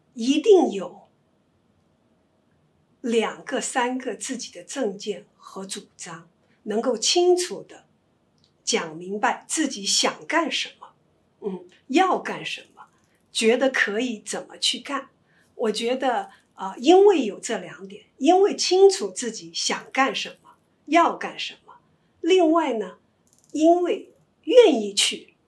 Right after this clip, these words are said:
啊，见这么多的人，呃，慢慢呢，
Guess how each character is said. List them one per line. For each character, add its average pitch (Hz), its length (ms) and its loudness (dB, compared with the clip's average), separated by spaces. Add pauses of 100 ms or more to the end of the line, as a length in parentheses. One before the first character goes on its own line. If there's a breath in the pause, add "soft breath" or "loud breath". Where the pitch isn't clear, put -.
(300)
啊， - 260 -16 (500)
见 226 300 0
这 233 140 -2
么 190 120 -6
多 202 200 -6
的 190 120 -8
人， 160 380 -16 (540)
呃， 208 120 -10
慢 269 260 0
慢 202 260 -4
呢， 170 180 -16